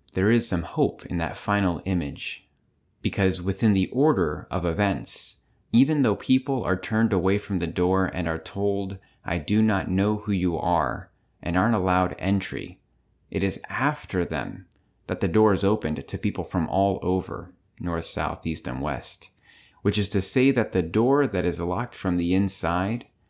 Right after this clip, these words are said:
is never permanently closed. It can be opened again, but it requires being recognized as a child of God when you approach that door, or I approach that door.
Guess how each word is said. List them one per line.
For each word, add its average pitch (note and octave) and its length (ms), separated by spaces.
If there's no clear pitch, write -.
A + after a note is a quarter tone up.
is F#2+ 240
never A#2+ 380
permanently G#2+ 680
closed. - 800
It G2 80
can B2+ 180
be C3+ 160
opened C3+ 340
again, B1 520
but G2 100
it E2 80
requires C3 600
being F2+ 360
recognized F#2 840
as F2 140
a F2 60
child G#2 420
of D#2+ 140
God F2+ 420
when F2+ 100
you E2+ 140
approach - 480
that - 200
door, F#2+ 360
or E2 200
I E2+ 140
approach - 440
that - 240
door. - 380